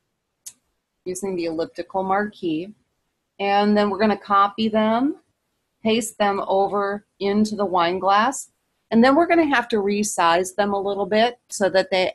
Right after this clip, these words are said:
actually look like they're standing on top of the wine. So, with the elliptical marquee, I'm gonna turn on our feathering.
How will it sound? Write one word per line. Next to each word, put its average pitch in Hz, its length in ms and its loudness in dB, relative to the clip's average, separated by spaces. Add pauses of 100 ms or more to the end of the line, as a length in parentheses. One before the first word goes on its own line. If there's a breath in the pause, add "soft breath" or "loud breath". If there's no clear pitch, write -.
actually 190 720 -2
look 180 280 -4
like 160 200 -4
they're 175 120 -2
standing 175 520 -2
on 147 160 0
top 151 260 -4
of - 80 -20
the 151 80 -4
wine. 139 400 -4 (840)
So, 180 840 0 (1000)
with 254 240 0 (140)
the 220 400 0
elliptical 190 560 -2
marquee, 185 600 -2 (280)
I'm - 100 -20 (100)
gonna 180 140 -10
turn 190 300 -6
on 190 180 2
our 208 160 0 (100)
feathering. 175 640 -2